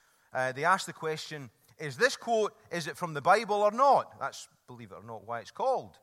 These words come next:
<laughs> Bible or Not. It's actually quite a fun game to play. If you go online, you can find a number of websites where you can challenge yourself. There's even an app, uh, on the Android store,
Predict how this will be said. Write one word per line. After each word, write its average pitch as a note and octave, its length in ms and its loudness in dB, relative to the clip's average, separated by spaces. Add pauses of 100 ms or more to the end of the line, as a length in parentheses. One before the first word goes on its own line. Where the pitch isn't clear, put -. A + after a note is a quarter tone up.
<laughs> - 100 -20
Bible A#2+ 400 -6
or F2 80 -12
Not. D#2 220 -20 (680)
It's B2+ 100 -16
actually G#2 240 -12
quite - 200 -14
a - 40 -16
fun G#2+ 280 -16
game F#2+ 240 -16
to F2 80 -20
play. B2 360 -14 (400)
If G#2 220 -16
you G#2+ 60 -20
go B2+ 160 -10
online, A#2 380 -8
you A2 80 -16
can G#2 160 -20
find A2 280 -14
a - 20 -14
number A2+ 260 -10
of G2+ 80 -12
websites A#2 560 -10
where G#2 100 -18
you F#2+ 100 -18
can F2 160 -20
challenge A#2 400 -8
yourself. A2+ 300 -14
There's A#2+ 160 -14
even C#3 200 -12
an C3+ 100 -6
app, F3 360 -2 (420)
uh, A#2 340 -6
on B2 120 -12
the B2 80 -10
Android D#3+ 480 -8
store, F#2+ 400 -16